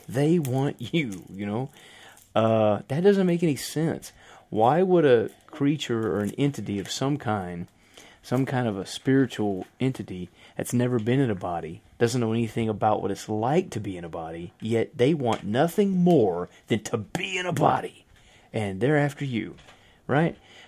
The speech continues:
That doesn't make any sense. But if they actually had existed in a body,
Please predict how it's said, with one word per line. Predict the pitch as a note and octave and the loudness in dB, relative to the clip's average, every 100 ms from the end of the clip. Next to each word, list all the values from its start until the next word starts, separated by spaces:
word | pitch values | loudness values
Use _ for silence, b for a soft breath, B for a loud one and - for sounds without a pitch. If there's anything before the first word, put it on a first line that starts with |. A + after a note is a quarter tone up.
| - | -2
That | |
doesn't | D3 C#3+ | 0 2
make | B2 | 0
any | A2 | -2
sense. | G#2 G#2 - - _ B B B | -4 -6 -8 -14 _ B B B
But | - A#3 - - _ _ - | 0 0 0 -6 _ _ -2
if | C3 C3+ - | 0 2 4
they | A#2 G#2+ G2+ - | 4 4 -2 -2
actually | C#3 F3+ - B2+ A2 | 0 0 -2 -2 -2
had | G2+ D#3+ G#3+ | -2 0 2
existed | E3+ C3+ G#3 - G2+ D#2+ - _ _ - | 0 2 0 0 -6 -8 -10 _ _ -2
in | A#2 | 0
a | A2+ G#2 G#2 | 0 -2 -4
body, | G#2 F#2+ E2+ D#2+ E2+ | -4 -6 -6 -12 -14